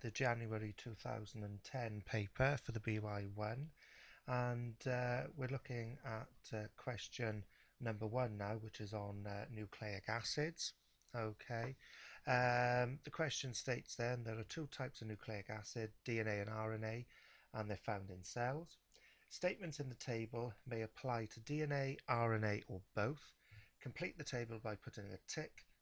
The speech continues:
if the statement is true, or a cross if the statement is not true. Okay, uh, so the, uh, the whole question there is worth,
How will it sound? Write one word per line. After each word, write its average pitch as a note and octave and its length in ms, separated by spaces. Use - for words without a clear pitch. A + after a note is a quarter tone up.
if - 100
the A2+ 80
statement G#2 420
is F#2+ 120
true, D#3 360
or G2+ 180
a - 160
cross A2 560
if - 180
the A2 60
statement G2+ 500
is G2 140
not G#2 300
true. F2 300
Okay, G2+ 520
uh, C3+ 300
so C#3 300
the, C3 360
uh, B2+ 360
the C#3 80
whole D3 160
question G#2+ 440
there G2+ 180
is F#2 180
worth, G2+ 260